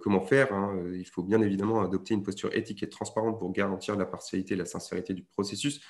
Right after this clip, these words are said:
Euh, quand on, on entend souvent les critiques du tirage au sort comme un process, euh, qui est opaque, euh, et qui, euh, est, euh, constitué en boîte noire, en chambre, euh, donc voilà. Rapidement, sur les grands principes de la méthode de ce tirage au sort, c'est de consister,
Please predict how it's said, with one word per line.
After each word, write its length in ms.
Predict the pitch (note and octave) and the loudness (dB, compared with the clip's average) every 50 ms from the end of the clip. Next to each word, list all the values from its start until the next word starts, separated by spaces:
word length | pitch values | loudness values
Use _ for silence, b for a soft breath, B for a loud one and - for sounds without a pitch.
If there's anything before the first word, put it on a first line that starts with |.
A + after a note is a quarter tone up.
| B B B B B B - | B B B B B B 0
Euh, 180 | G2 G2 F#2+ F#2+ | 2 2 2 2
quand 180 | F#2+ - A2 | 2 2 4
on, 920 | G#2+ G2+ F#2+ F#2+ F#2 F#2 F2+ F2+ F2+ F2+ F2+ F2+ F2+ F2+ F2 F2+ F2+ F2+ F#2 | 4 6 4 4 4 2 0 -2 -4 -4 -6 -6 -6 -6 -6 -4 -4 -2 0
on 20 | |
entend 220 | F#2+ F#2 - G2+ G2 | 0 0 0 -2 -2
souvent 360 | - - - A2+ G2+ A2+ A2+ | -2 -2 -2 2 6 6 6
les 140 | G#2+ F#2+ F#2+ | 6 6 2
critiques 400 | - - A#2 A2 A2+ - A#2+ A2+ | 0 -2 -2 -2 0 -2 -4 -2
du 100 | G#2 F#2+ | -4 -6
tirage 300 | - - F2+ F2+ F2 F#2 | -4 -4 -4 -2 -2 -4
au 40 | F2+ | -6
sort 240 | - - B2+ B2 - | -4 -4 -4 -4 -2
comme 160 | - G2+ F#2+ | -2 0 0
un 100 | F2+ F2+ | 0 0
process, 580 | - - - F#2+ F#2 - A#2 A#2+ A#2+ - - G2 | -2 -2 -4 -4 0 2 2 2 2 2 2 4
euh, 280 | F#2+ F2+ F2+ F2 B B B B B B B B | 4 4 4 2 B B B B B B B B
qui 220 | - - A2 A2 | -2 2 6 8
est 260 | A2 A2 G2 F2 - A2 | 8 8 8 6 4 2
opaque, 480 | A2 G#2 - C3 C3 C3+ - - - - - - | 0 2 4 4 4 4 2 -2 -8 -8 -4 -2
euh, 320 | F2+ F#2 F#2 F#2 F2+ - - - | 0 0 2 0 0 -2 -2 -6
et 120 | F2 - | -6 -6
qui, 320 | - - - B2 B2 B2 A2+ | -6 -8 -2 0 2 4 6
euh, 260 | G2+ F#2 F2+ F2+ F2 - | 6 6 4 2 0 0
est, 200 | - G#2 G#2 G#2 | 2 2 4 4
euh, 140 | F#2+ F2+ E2+ | 4 4 2
constitué 400 | - - F2 - - - - G#2+ | 0 -4 -8 -8 -8 -2 0 0
en 60 | G2 | 2
boîte 300 | E2+ E2 F#2+ F#2 F#2+ - | 2 4 2 2 4 4
noire, 320 | G2+ G#2+ A2+ A2+ A2 - F#2 | 4 6 6 6 4 2 0
en 60 | F2 | -4
chambre, 420 | - - G#2+ G#2+ A2 G2+ F2 E2 | -2 0 0 0 0 0 -2 -6
euh, 280 | - - - - - - - F#2 - _ | -6 -6 -6 -8 -10 -12 -14 -16 -18 _
donc 120 | - - - | -20 -20 -20
voilà. 140 | - - - _ B B B B B B B B B B B B _ _ _ _ - | -20 -20 -20 _ B B B B B B B B B B B B _ _ _ _ 2
Rapidement, 380 | - B2+ B2 - C3+ C#3 D#3 | 2 4 4 6 6 6 6
sur 140 | D3+ - C#3 | 6 4 4
les 80 | A2 G2+ | 4 4
grands 220 | G2 F#2+ A2+ C3 | 4 4 2 2
principes 340 | B2+ - - B2+ - - C3 | 0 -2 -4 -4 -4 -4 0
de 80 | A#2 G2+ | 2 4
la 80 | G2 | 4
méthode 500 | G2 F#2+ F#2 - C3 C#3+ D3 B2+ - - | 4 4 2 4 2 2 4 2 0 -2
de 100 | G2 G2 | -2 -4
ce 100 | F#2+ - | -4 -4
tirage 280 | - - G2 G2 F#2 F#2+ | -4 -4 -2 -2 -2 -2
au 60 | G2+ | -2
sort, 260 | G2+ - C#3+ D3 D3 | 2 4 4 4 2
c'est 200 | C#3+ - - G2+ | 0 -4 -4 -2
de 80 | G2 G2 | -2 -2
consister, 760 | F#2+ - A2+ A2 - - - - A#2 A#2 A#2 A#2 - - | -2 -2 -4 -4 -4 -8 -4 -2 -2 -2 -2 -4 -10 -18